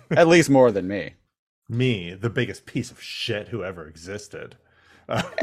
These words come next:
Speaker 2: And, uh, uh, Sky, and Prime is like, "Okay, so you've been, uh, so, so, so what do you want?" And Skylinks is like, "Well, I, I, I wanna get out of here."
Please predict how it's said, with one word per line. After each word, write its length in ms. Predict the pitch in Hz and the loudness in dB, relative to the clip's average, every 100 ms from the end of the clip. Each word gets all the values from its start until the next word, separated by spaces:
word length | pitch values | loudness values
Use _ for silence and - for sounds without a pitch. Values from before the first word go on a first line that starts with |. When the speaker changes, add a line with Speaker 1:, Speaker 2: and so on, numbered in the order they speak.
| - - - _ _ | -4 -8 -16 _ _
Speaker 2:
And, 340 | 135 131 123 120 | 2 4 6 4
uh, 320 | 117 107 104 - _ _ _ _ - 67 - | 4 2 0 -4 _ _ _ _ -20 -6 0
uh, 240 | 117 107 | 2 2
Sky, 380 | - - 117 113 | -2 0 2 2
and 340 | 110 113 107 - | 0 -2 -6 -2
Prime 360 | 123 120 117 | 2 4 4
is 160 | 110 95 | 2 0
like, 360 | 101 95 - - | 0 -2 -4 -2
"Okay, 380 | 123 120 104 101 | 0 4 4 2
so 140 | - | 0
you've 280 | 104 104 101 | -2 -2 -2
been, 280 | 110 101 101 | -2 -2 -2
uh, 260 | 92 90 87 _ _ _ | -2 -2 -4 _ _ _
so, 180 | - 107 | -4 -4
so, 240 | - 104 | 0 -2
so 180 | - 113 | 0 0
what 120 | 104 | 0
do 60 | 104 | 0
you 100 | 98 | 0
want?" 420 | 92 98 82 - - | 0 -2 -4 -8 -10
And 400 | 98 95 92 90 _ _ - | -6 -4 -4 -8 _ _ -8
Skylinks 460 | - 110 107 101 | 0 2 0 -2
is 120 | 110 98 | -4 -2
like, 320 | 104 101 - | 2 0 2
"Well, 180 | 123 117 | 2 4
I, 220 | 110 104 - | 4 2 -4
I, 140 | - 101 | -4 -2
I 80 | 92 | -2
wanna 200 | 101 104 | -2 -2
get 140 | 92 | 0
out 160 | 92 104 | 0 -2
of 80 | 78 | -4
here." 260 | 82 78 | -8 -10